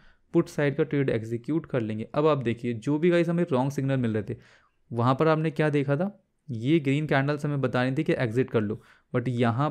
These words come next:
पे ये कैसा काम कर रही हैं? As a rejection का काम कर रही हैं, ठीक है, as a rejection का काम कर रही हैं। देखिए, यहाँ पे हमें क्या सिग्नल दिया? इसके ऊपर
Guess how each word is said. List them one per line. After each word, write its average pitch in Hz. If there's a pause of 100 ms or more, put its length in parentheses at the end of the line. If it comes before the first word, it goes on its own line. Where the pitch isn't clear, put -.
पे 175
ये 170
कैसा 151
काम 147
कर 143
रही 143
हैं? 165
As 123
a 156
rejection 127
का 135
काम 120
कर 113
रही 110
हैं, 120
ठीक 120
है, 175 (400)
as 117
a 156 (280)
rejection 120
का 147
काम 135
कर 120
रही 117
हैं। 117
देखिए, 123
यहाँ 120
पे 143
हमें 139
क्या 139
सिग्नल 135
दिया? 151 (120)
इसके 135
ऊपर 156